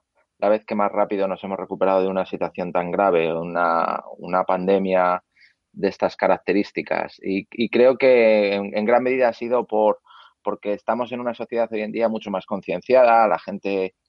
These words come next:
está mucho más concienciada con todo, con el medio ambiente, con la salud, con las personas, y creo que es, que es positivo. Así que no me gusta,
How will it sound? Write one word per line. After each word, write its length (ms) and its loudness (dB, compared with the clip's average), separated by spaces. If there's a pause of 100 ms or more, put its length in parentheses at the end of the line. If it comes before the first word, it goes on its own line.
está 160 -6
mucho 300 -8
más 120 -8
concienciada 600 -2
con 180 -10
todo, 220 2
con 100 -2
el 60 -4
medio 180 0
ambiente, 340 -2
con 140 -2
la 100 0
salud, 480 0
con 200 -8
las 160 -4
personas, 580 -2
y 80 -20
creo 220 2
que 180 0
es, 180 -8
que 100 -6
es 100 -16
positivo. 580 -2 (680)
Así 200 0
que 100 0
no 120 4
me 80 4
gusta, 640 4